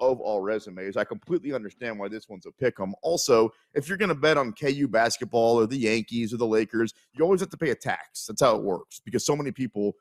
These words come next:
want to bet that team, and there's obviously a tax anytime you bet Conor McGregor. So because of that, I'm leaning Michael Chandler, but who knows exactly when we're going to get that fight. All right, we know that we're going to get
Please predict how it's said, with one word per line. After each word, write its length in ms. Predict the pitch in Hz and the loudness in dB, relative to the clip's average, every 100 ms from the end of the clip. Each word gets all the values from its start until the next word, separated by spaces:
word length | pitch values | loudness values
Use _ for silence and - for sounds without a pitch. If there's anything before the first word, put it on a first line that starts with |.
| _ 101 | _ -2
want 280 | 135 113 - | -2 -2 -10
to 100 | 90 | -2
bet 280 | 113 107 | 0 2
that 220 | 104 101 - | -2 -6 -6
team, 220 | 113 98 | -8 -6
and 80 | 98 | -8
there's 120 | 92 | -4
obviously 400 | 113 117 107 110 | -2 0 0 -2
a 40 | 92 | -2
tax 380 | 120 101 - - | 2 2 0 -10
anytime 560 | 107 98 101 98 98 - _ _ | -10 -8 -8 -8 -8 -12 _ _
you 120 | 107 | -10
bet 240 | 90 113 - | 2 2 4
Conor 320 | 110 98 90 | 0 0 0
McGregor. 380 | 82 107 90 90 | 0 0 0 -2
So 100 | 110 | -2
because 380 | 107 147 156 143 | 0 4 4 4
of 60 | |
that, 200 | 113 117 | 4 4
I'm 200 | 104 104 | 2 0
leaning 240 | 104 107 95 | 0 -2 -2
Michael 260 | 95 - | -4 -4
Chandler, 400 | 90 107 95 87 | -6 -2 -2 -4
but 240 | 87 95 104 _ _ _ | 0 2 0 _ _ _
who 80 | 165 | -2
knows 280 | 131 117 101 | 2 0 0
exactly 560 | 98 104 - 92 95 _ _ | -2 -2 -2 -4 -6 _ _
when 160 | 127 135 | -2 -2
we're 120 | 107 | -4
going 260 | 110 107 92 | -4 -4 -4
to 40 | |
get 280 | 98 101 - | -4 -4 -4
that 200 | 85 - | -6 -8
fight. 380 | - 107 98 - _ _ - | -2 -2 -2 -8 _ _ -2
All 80 | 170 | 0
right, 140 | 139 | 2
we 100 | 147 | 0
know 140 | 165 180 | 2 0
that 100 | 151 | 0
we're 100 | 160 | -2
going 260 | 175 165 | 0 -2
to 80 | 143 | -2
get 240 | 135 123 | -2 -2